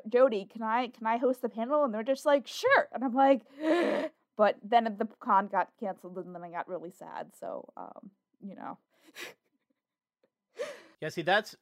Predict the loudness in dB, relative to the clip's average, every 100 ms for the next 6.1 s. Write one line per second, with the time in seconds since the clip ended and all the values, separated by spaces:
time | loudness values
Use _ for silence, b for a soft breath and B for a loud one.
0 | _ -20 -12 -8 -6 -4 -4 -2 -2 -2
1 | -4 -4 -6 -6 -6 -6 -10 -12 -16 -14
2 | -10 -2 -2 -2 -6 -8 -10 -12 -12 -12
3 | -10 -10 -8 -6 -8 -8 -8 -10 -8 4
4 | 8 8 6 0 -4 0 6 6 8 4
5 | 4 0 2 2 2 0 -2 -6 -6 -6